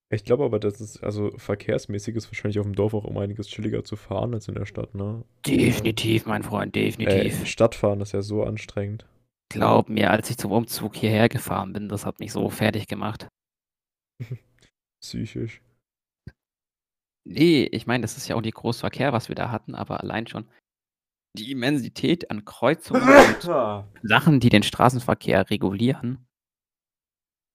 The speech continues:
Speaker 2: ist abnormal, Alter. Das, das ist, das ist nicht cool.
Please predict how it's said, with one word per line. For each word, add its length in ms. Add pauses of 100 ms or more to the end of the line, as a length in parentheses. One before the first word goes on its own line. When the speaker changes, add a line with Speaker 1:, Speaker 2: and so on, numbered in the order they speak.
(500)
Speaker 2:
ist 420 (160)
abnormal, 880
Alter. 260 (520)
Das, 240 (600)
das 80
ist, 180 (800)
das 120
ist 80
nicht 320
cool. 280